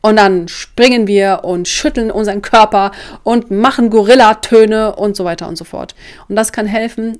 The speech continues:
im Körper diese Emotionen zu bewegen, herauszubringen, ohne dass die,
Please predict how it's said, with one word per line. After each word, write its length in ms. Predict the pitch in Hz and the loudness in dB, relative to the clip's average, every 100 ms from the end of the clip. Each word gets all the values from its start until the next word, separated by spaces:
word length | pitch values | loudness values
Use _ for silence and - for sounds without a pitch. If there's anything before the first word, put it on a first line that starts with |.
| _ | _
im 200 | 233 233 | -2 -2
Körper 420 | 233 190 190 202 | -2 -6 -6 -8
diese 280 | 185 190 180 | -6 -6 -6
Emotionen 600 | 175 180 175 190 180 180 - | -6 -8 -10 -12 -10 -10 -12
zu 140 | - 185 | -12 -4
bewegen, 500 | 185 196 202 165 165 _ _ _ | 2 4 2 -2 -10 _ _ _
herauszubringen, 880 | - 185 196 196 - 185 196 220 277 - - _ - | -12 -2 -2 -2 -8 -6 -4 -4 -8 -12 -20 _ 0
ohne 260 | 214 214 | 2 0
dass 160 | 208 180 | -4 -8
die, 140 | - | -12